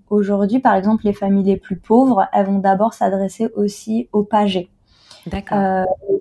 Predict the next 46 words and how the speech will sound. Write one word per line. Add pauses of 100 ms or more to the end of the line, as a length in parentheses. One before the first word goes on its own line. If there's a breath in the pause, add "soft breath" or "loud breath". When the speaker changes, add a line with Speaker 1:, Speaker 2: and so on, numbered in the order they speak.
Speaker 1:
familles
les
plus
riches,
ça
dépend
vraiment.
Il
faut
vraiment
prendre
ce
que
je
dis
avec
des
pincettes.
Certaines
vont
d'abord
aller
voir
le
médecin, (120)
euh,
dans
la
ville
la
plus
proche
qui
est
Tarawaka (340 loud breath)
et
d'autres
Speaker 2:
Ouais.
Speaker 1:
vont
aller
voir
le (120)
pagé. (580 loud breath)
Donc,
Speaker 2:
D'accord.
Speaker 1:
euh,